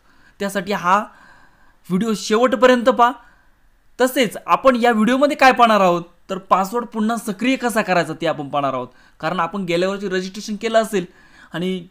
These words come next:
किंवा दोन वर्षापूर्वी केलं असेल, कारण करोनाच्या काळामध्ये आपलं रजिस्ट्रेशन झालं नव्हतं, पण दोन वर्षापूर्वी केलं असेल,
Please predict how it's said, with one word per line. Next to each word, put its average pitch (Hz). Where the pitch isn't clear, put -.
किंवा 285
दोन 254
वर्षापूर्वी 214
केलं 190
असेल, 175
कारण 185
करोनाच्या 185
काळामध्ये 175
आपलं 170
रजिस्ट्रेशन 170
झालं 165
नव्हतं, 147
पण 196
दोन 277
वर्षापूर्वी 220
केलं 175
असेल, 170